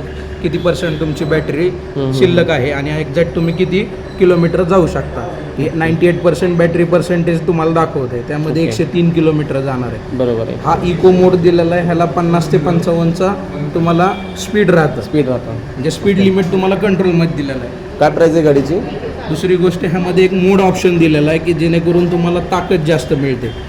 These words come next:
Speaker 2: ओके.
Speaker 1: हा पॉवर मोडमध्ये चालवलं तर ही
Speaker 2: हम्म, हम्म.
Speaker 1: सेव्हन्टी फाय किलोमीटर जाते.
Speaker 2: हम्म,
Speaker 1: ह्यामध्ये
Speaker 2: हम्म.
Speaker 1: तुम्हाला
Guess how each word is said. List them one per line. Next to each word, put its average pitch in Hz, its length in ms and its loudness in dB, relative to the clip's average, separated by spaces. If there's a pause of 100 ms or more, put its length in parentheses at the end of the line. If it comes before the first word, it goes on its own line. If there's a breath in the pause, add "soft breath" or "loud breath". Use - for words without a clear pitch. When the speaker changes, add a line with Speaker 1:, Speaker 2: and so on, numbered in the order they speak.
(200)
Speaker 2:
ओके. 131 200 -2
Speaker 1:
हा 117 80 -4
पॉवर 175 300 4
मोडमध्ये 180 500 0
चालवलं 175 480 0
तर 165 60 -4
ही 202 60 2
Speaker 2:
हम्म, 185 120 4
हम्म. 151 100 2
Speaker 1:
सेव्हन्टी 190 320 4
फाय 180 160 2
किलोमीटर 175 500 2
जाते. 139 360 -2
Speaker 2:
हम्म, - 220 -6
Speaker 1:
ह्यामध्ये 139 280 2
Speaker 2:
हम्म. 165 120 0
Speaker 1:
तुम्हाला 170 200 0